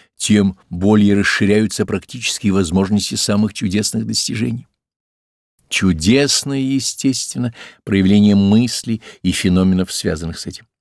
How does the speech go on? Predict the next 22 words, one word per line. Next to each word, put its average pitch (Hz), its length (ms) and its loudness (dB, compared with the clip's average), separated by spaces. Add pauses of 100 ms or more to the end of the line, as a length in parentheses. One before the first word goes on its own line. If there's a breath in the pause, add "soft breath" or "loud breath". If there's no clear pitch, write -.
(680)
Мысль 117 640 2
в 90 40 -2
виде 131 320 -2
конкретного, 101 920 -2
яркого 90 600 -4
и 80 80 -4
законченного 80 760 -6
образа 110 460 -4 (460)
можно - 180 -6
передать 80 360 -4
на 85 100 -2
огромное 92 360 0
расстояние. 113 540 -4 (640)
И - 60 -12
не 78 100 -8
только 90 280 -2
мысль 151 500 0 (260 loud breath)
или 90 140 0
чувство 92 420 0
радости 95 520 -4
или 80 100 -12
печали. - 500 -12